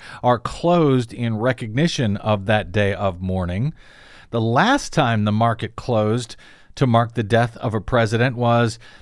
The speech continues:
in January of two thousand and seven, which I guess is why I'll forgive myself for not remembering that, that, that this sort of thing happens. Uh,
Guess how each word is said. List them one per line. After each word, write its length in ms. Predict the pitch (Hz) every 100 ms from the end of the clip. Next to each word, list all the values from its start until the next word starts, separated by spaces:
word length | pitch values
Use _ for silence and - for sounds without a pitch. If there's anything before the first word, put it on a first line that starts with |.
| - -
in 160 | 135
January 720 | 113 110 135 220 254 247 240 196
of 140 | -
two 200 | - 247
thousand 480 | 247 196 196 160 156
and 160 | 135
seven, 540 | 113 - 190 175 107 90
which 260 | 113 - -
I 140 | 117
guess 360 | 98 131 135 123
is 280 | 123 117
why 300 | 113 123 127
I'll 220 | 110 113 107
forgive 520 | - 107 98 151 185
myself 500 | 123 98 - 104 113
for 140 | 120
not 260 | 107 123 117
remembering 640 | 113 107 151 156 117 110 113
that, 180 | 107 113
that, 280 | 110 110 - - - - - -
that 160 | 98
this 120 | 131
sort 220 | - 131 127
of 80 | 117
thing 200 | 131 131
happens. 580 | 156 202 98 78 - -
Uh, 480 | 107 98 95 92